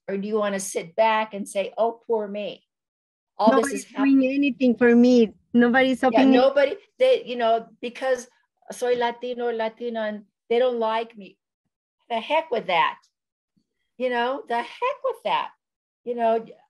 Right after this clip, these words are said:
Speaker 1: and so those are the choices. And we've got, we, we do it to ourselves.
Speaker 2: Mm-hmm.
Speaker 1: Nosotros mismos.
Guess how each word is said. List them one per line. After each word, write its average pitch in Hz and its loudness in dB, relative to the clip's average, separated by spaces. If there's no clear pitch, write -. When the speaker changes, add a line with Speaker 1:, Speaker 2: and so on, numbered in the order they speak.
Speaker 1:
and 214 -4
so 233 -2
those 269 -2
are 302 -8
the 302 -8
choices. - -8
And 208 -8
we've 202 -10
got, 220 -2
we, 320 -8
we 247 -6
do 233 0
it 226 -4
to 190 -10
ourselves. 160 -6
Speaker 2:
Mm-hmm. 214 -6
Speaker 1:
Nosotros 240 -4
mismos. 190 -14